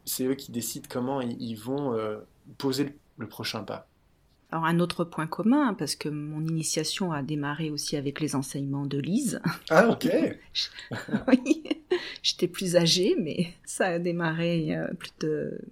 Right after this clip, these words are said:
Speaker 2: ouais, une bonne vingtaine d'années avec les enseignements de, de Lise.
Speaker 1: Mhm.
Speaker 2: À quel moment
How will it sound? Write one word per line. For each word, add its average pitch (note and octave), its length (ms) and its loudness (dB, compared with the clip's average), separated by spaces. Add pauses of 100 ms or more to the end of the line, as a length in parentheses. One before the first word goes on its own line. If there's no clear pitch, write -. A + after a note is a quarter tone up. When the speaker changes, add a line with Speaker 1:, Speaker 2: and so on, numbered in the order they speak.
Speaker 2:
ouais, D#3 100 -2
une C#3+ 100 0
bonne D#3 220 0
vingtaine D3+ 400 -2
d'années D3+ 320 0
avec D#3+ 200 -2
les C#3+ 140 -4
enseignements C#3+ 440 -6
de, C#3 300 -4
de C#3 160 -6
Lise. D3 340 -4
Speaker 1:
Mhm. A#2+ 180 -2 (600)
Speaker 2:
À F3+ 140 4
quel C#4 400 0
moment A#3+ 580 6